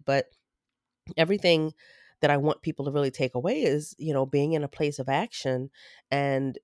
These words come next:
there is no such thing as perfection. So therefore, moving, you know, into action imperfectly,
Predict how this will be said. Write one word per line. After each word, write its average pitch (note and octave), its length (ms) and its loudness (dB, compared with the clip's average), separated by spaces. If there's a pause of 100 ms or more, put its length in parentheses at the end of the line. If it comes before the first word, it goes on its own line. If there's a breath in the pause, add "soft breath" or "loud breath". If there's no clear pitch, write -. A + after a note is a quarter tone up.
there D#3 180 4
is D#3+ 120 2
no D3+ 120 4
such - 240 -4
thing A3 200 -2
as A3+ 120 -4
perfection. - 680 -14
So D#3 220 -4
therefore, D3+ 640 0 (420 loud breath)
moving, D#3 580 0 (540)
you D#3+ 120 -4
know, C3+ 200 0
into E3+ 380 0
action D#3 340 -2
imperfectly, D3 840 -2